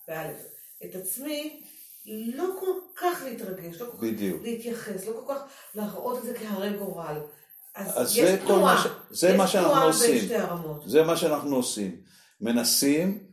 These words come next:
Speaker 2: להכניס את הרמה ההיא לחיי יום-יום. זאת אומרת, להביא את הרמה שבמידה מסוימת כולנו יודעים אותה, רק אנחנו לא בדיוק יודעים לתרגם אותה,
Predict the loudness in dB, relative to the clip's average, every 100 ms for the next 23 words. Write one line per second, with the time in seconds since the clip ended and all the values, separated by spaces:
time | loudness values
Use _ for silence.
0 | _ _ -2 2 2 2 0 0 -2 -4
1 | -8 -10 -4 -2 2 2 2 -4 -6 -2
2 | 0 2 2 2 0 0 -2 -4 -4 -4
3 | 2 2 4 2 0 -2 -4 -6 -14 _
4 | _ _ _ _ _ _ _ _ -20 -2
5 | 0 2 2 2 0 -6 -20 _ _ _
6 | _ -6 -2 -2 0 0 0 0 0 0
7 | 4 4 4 2 2 0 0 0 0 0
8 | 2 4 4 2 0 6 8 6 2 2
9 | 2 2 6 6 6 6 4 6 4 4
10 | 4 2 2 2 -4 -8 -14 _ -16 -4
11 | 0 2 2 4 8 10 10 6 2 -2
12 | 0 0 0 0 2 2 2 4 4 4
13 | 2 2 4 2